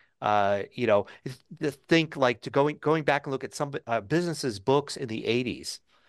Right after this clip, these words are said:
Probably you can't find those anywhere in, in digital records. They were probably still kept, kept on paper. But then a business's books in the nineties, there's probably files sitting around, right, with tons of data. And today, oh, today, it's just like,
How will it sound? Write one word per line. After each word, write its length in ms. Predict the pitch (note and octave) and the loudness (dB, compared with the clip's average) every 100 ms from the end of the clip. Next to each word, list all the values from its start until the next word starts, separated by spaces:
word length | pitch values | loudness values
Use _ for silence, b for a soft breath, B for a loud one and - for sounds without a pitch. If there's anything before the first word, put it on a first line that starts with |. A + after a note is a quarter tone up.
| b b b _ - G#3+ | b b b _ -14 -4
Probably 400 | - C#3 D3 C#3 | 2 4 4 0
you 60 | C#3 | -2
can't 300 | C3+ D#3 D#3+ | -2 -2 -2
find 320 | - D#3 G#3+ | -2 -2 0
those 220 | C#3 G2+ | -2 -4
anywhere 300 | A2 A2 G2+ G2+ | -4 0 0 0
in, 60 | - | -4
in 140 | G#2+ | -8
digital 320 | G2 B2 A2+ G#2 | -2 0 2 2
records. 380 | A#2+ - F#2 | 2 0 -8
They 80 | - | -8
were 120 | G2 | -6
probably 200 | B2 B2+ | -2 -2
still 280 | G2+ - F3+ | -2 -2 -2
kept, 300 | - C#3+ - - _ - | 0 -2 -2 -16 _ -6
kept 200 | D3+ A#2+ | -4 -4
on 120 | G2+ | -4
paper. 380 | C3 B2 - - _ _ _ _ _ _ - | -4 -4 -6 -12 _ _ _ _ _ _ 0
But 120 | C3 | 4
then 200 | C3+ C3+ - | 4 2 -4
a 100 | B2 | -4
business's 480 | G#2 D3+ C#3 - A#2 | 2 0 0 -8 -2
books 320 | C3 B2+ - | 0 0 -2
in 80 | G#2+ | -4
the 80 | G#2 | 0
nineties, 560 | C3+ F#3+ A#2 F2 - B B - | 2 0 -2 -8 -10 B B -8
there's 120 | A#2+ | -4
probably 300 | - G#2 B2+ | 0 2 0
files 480 | - A#2+ B2 F#2+ - | 2 2 2 0 -6
sitting 320 | - F#2+ F2+ | -6 -6 -6
around, 300 | D#2+ D2 - - _ b b b b | -12 -14 -20 -20 _ b b b b
right, 180 | - F2 | -4 -4
with 100 | E2+ | -6
tons 280 | - C#3 A#2+ | -2 -2 -2
of 80 | A2 | -4
data. 280 | G2+ F#2 F2+ B - | -2 -2 -4 B -10
And 140 | A2 | -10
today, 680 | - G2+ C#3 E3+ D#3+ D#2 - _ _ _ | -10 -2 4 6 4 0 -10 _ _ _
oh, 160 | D3+ A#2+ | 0 0
today, 420 | - A#2+ D#3 D#2+ | 2 2 2 -2
it's 220 | F#2+ - | -6 -14
just 180 | - - | -14 -4
like, 360 | A2 F2 - _ | -2 -2 -8 _